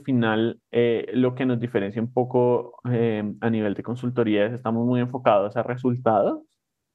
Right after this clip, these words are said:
a como tratar de, de sacar los resultados que, que, que tiene el cliente. Y yo creo que es un tema también de química <laughs> con, con, con el ambiente laboral.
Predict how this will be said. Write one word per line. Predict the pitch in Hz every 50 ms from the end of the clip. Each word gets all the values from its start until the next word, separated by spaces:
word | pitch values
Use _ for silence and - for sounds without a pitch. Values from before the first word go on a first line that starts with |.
| _ _ _ _ _ _ _
a | - 123 123
como | 127 123 120 120 117 -
tratar | 117 113 - - 107 107 107 104
de, | 104 113 117 113 113 - -
de | - 123 123
sacar | 127 127 123 127 - 131 113 107
los | 101 107
resultados | 113 127 123 127 131 127 127 120 107 104 104 117 -
que, | - 123 117 117 107 82 76 53 - 107
que, | - 120 113 107 107 107 104 98 101
que | - 120
tiene | 127 120 104 95 104
el | 107 110
cliente. | - 127 120 117 123 123 - - - _ _ _ _ _ _ _ _ _ _ _ _ _ _ _ -
Y | 131 123
yo | 135 131
creo | 131 131 127
que | 123 143
es | - -
un | 160 160
tema | - 180 185 180
también | - 202 190 147 117
de | 110 127
química | - - 127 120 113 123 127 123 -
<laughs> | -
con, | 156 139 135 127 117 131 135 127
con, | 135 120 123 120 120
con | 120 135 123
el | 117 117
ambiente | 110 110 107 107 104 104 113
laboral. | 117 123 127 117 107 90 82 -